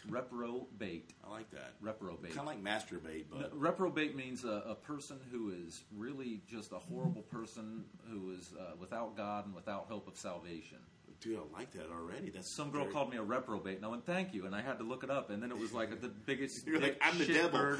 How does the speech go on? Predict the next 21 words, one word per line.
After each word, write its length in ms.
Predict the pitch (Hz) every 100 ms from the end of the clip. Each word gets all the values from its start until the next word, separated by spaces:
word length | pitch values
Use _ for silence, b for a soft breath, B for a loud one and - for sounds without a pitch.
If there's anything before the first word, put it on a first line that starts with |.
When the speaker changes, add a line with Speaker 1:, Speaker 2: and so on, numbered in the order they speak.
| 143
Speaker 1:
in 80 | 135
the 60 |
Speaker 2:
I 60 | 165
love 400 | 175 135 180 202
this 120 | 185
Speaker 1:
"Hey, 100 | 214 214
Speaker 2:
shit." 80 | -
Speaker 1:
thanks." 420 | - 262 170 -
I 140 | 170 170
pr-, 200 | - 214
I 120 | 170
was 120 | 165
like, 200 | 165 165
"Wait, 340 | 202 101 - -
fucking, 400 | 165 139 143 135
that 140 | 165
was 120 | 175 147
an 60 |
Speaker 2:
El 140 | 226 285
Speaker 1:
insult." 160 | 277 262
Speaker 2:
Diablo. 600 | 277 294 247 233 151